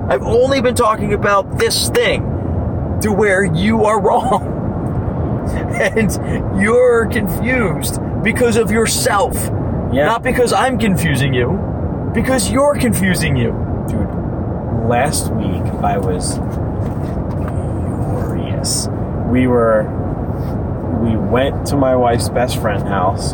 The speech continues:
Speaker 2: and, you know, we split off like boys and girls. So I was
Speaker 1: Right.
Speaker 2: hanging out with her husband, she was hanging out with her, and her husband was like, you know, they've been married, like, I had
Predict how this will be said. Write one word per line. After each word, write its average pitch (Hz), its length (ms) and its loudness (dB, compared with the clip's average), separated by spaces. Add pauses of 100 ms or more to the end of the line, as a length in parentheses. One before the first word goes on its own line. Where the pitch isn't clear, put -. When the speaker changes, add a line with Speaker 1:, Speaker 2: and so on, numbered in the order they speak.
(1000)
Speaker 2:
and, 110 340 0
you 113 80 0
know, 101 140 2
we 120 140 0
split 151 380 0
off 123 360 2
like 120 240 2
boys 120 240 0
and 131 100 0
girls. 110 420 2
So 120 120 2
I 110 100 4
was 104 80 4
Speaker 1:
Right. 107 120 2
Speaker 2:
hanging 113 180 0
out 110 180 2
with 110 80 2
her 107 80 4
husband, 104 500 0
she - 140 -4
was 101 140 -2
hanging 101 220 0
out 95 140 -2
with 95 120 -2
her, 98 140 -2 (600)
and 113 340 0
her 135 220 0
husband 143 540 2
was 120 180 0
like, 113 340 2 (680)
you 123 100 0
know, 110 180 4
they've 120 300 0
been 120 160 0
married, 110 380 2
like, 101 260 0
I - 40 -6 (2250)
had - 80 -2